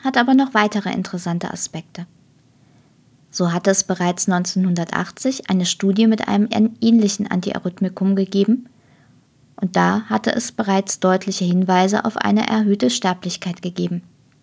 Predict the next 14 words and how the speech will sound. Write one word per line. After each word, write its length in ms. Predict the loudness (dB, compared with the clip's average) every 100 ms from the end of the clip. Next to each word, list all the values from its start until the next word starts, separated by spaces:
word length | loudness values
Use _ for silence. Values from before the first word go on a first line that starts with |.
| 0
Nur, 340 | 4 6 4 0 -8 _ -2
die 80 | -2
Studie 440 | 4 4 6 4 2
wurde 200 | 0 2
erst 240 | 2 0 2
neunzehnhundertdreiundneunzig 1160 | 0 2 0 0 -2 0 2 2 2 0 -4
veröffentlicht, 720 | 0 0 2 -2 -2 -6 -8 -20 _ _ _ -2
denn 100 | 4
mehrere 520 | 6 4 0 -4 -8 -8 -10
Zeitschriften 720 | 0 0 0 0 0 0 0
hatten 180 | 0 -2
die 60 |
Publikation 760 | -2 -4 -4 -2 -2 0 0 0
abgelehnt 600 | -2 -2 2 4 4